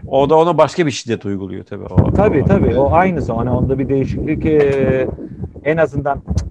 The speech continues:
Speaker 2: bu coğrafyada benim gördüğüm kadarıyla öyle bir durum yok. Hani bana bakıyor beyim, ben artık boynumu kırayım,
Speaker 1: Hı.
Speaker 2: oturayım falan gibi bir hikaye.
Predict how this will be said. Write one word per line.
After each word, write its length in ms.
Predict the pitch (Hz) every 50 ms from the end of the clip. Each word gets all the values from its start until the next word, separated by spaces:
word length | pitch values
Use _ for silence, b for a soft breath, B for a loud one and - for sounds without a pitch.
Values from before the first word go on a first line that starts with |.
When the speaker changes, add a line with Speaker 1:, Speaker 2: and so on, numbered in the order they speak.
| - -
Speaker 2:
bu 300 | - - - 131 185 170
coğrafyada 840 | 113 135 151 135 127 120 113 110 107 - - 117 110 - 135 135 127
benim 300 | 123 120 127 123 104 -
gördüğüm 640 | - 120 123 123 123 110 101 107 127 139 143 143 143
kadarıyla 580 | 123 123 110 98 101 101 110 135 170 208 175 147
öyle 200 | 139 135 131 127
bir 920 | 135 135 135 139 135 135 135 131 131 127 123 123 123 123 123 120 117 117 113
durum 260 | 135 135 147 160 165
yok. 160 | 160 135 113 -
Hani 220 | 117 117 117 107 95
bana 240 | 120 120 120 110
bakıyor 360 | 113 117 - - 151 143 131 110
beyim, 300 | 123 123 127 123 110 104 110
ben 120 | 113 117
artık 300 | 127 113 107 - 113 101
boynumu 420 | 104 104 123 123 123 123 117 110 98
kırayım, 320 | - 135 127 127 120 110
Speaker 1:
Hı. 40 | 110
Speaker 2:
oturayım 340 | 110 107 107 131 131 110 90
falan 320 | 104 110 110 110 107 104
gibi 220 | - 101 101 98
bir 140 | 107 113 107 101
hikaye. 640 | 98 104 - 107 101 107 123 156 196 214 208 196